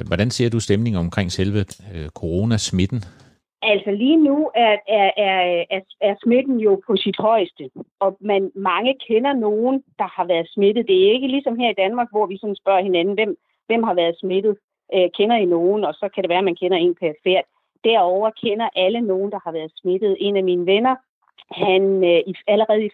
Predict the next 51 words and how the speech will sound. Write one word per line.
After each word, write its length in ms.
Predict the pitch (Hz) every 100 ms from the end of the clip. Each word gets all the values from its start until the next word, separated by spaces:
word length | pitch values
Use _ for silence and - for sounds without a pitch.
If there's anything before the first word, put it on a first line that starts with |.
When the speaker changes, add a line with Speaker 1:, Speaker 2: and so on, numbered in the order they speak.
| -
Speaker 2:
februar, 500 | - 208 165 156 _ _ _ _ _ 208
øh, 120 | 196
der 80 | 196
blev 140 | 190 185
han 120 | 170
syg. 320 | - 294 320 _ _ _ _
Han 180 | 220 202
mistede, 600 | 196 190 - 165 151 151 -
øh, 180 | 151 147
lugtesansen, 920 | 175 254 285 - 262 247 - 226 208 -
øh, 440 | 196 185 180 170 165
og 160 | 175 170
han 220 | 175 170 -
fik, 140 | 175 160 160
og 80 |
han 160 | 165 160
hostede. 460 | 190 254 - 220 196 _ _ _ -
Så 60 | 208
ringede 260 | 220 240 233
han 140 | 185 180
til 100 | 170
sin 120 | 175
læge, 300 | 196 233 285
og 60 | 269
så 80 | 233 -
sagde 200 | 226 226
han, 220 | 208 196
øh, 260 | 190 180 180 - _ -
"Jeg 100 | 208
tror 200 | 202 247
altså, 180 | 196 190
jeg 100 | 190
har 100 | 180 -
fået 240 | 214 220
den 140 | 202 185
der 120 | 175 -
kinesiske 480 | 196 214 - - -
corona, 420 | 175 196 254 294
fordi 220 | 262 202
lige 140 | 185 170
ved 60 | -
siden 160 | 185
af 100 | 175
mig, 100 | 175
der 60 | 170
er 40 |
en 100 | 170 170
masse 160 | 160 _
kinesere." 460 | - 220 302 294 214 - _ _ _ _ _ -
Og 80 |
så 100 | 190